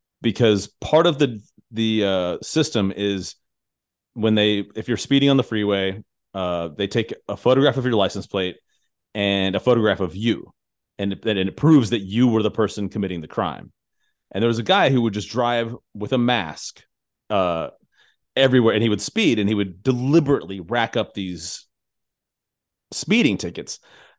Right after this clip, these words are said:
But n-, he couldn't be convicted of the, uh, uh, he could never be convicted of any of these speeding tickets because he always had a mask on, and therefore they could never d-, correctly identify him. And he was a little folk hero out in Tucson and Phoenix, Arizona for a while, 'cause he would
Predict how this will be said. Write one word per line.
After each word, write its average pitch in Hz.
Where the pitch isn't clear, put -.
But 113
n-, 120
he 127
couldn't 156
be 127
convicted 123
of 92
the, 104
uh, 107
uh, 95
he 101
could 135
never 135
be 113
convicted 110
of 98
any 107
of 101
these 95
speeding 120
tickets 98
because 104
he 104
always 117
had 107
a 95
mask 104
on, 90
and 90
therefore 95
they 92
could 87
never 92
d-, 87
correctly 92
identify 87
him. 85
And 101
he 131
was 127
a 117
little 117
folk 175
hero 92
out 113
in 101
Tucson 120
and 101
Phoenix, 107
Arizona 110
for 107
a 104
while, 95
'cause 98
he 107
would 92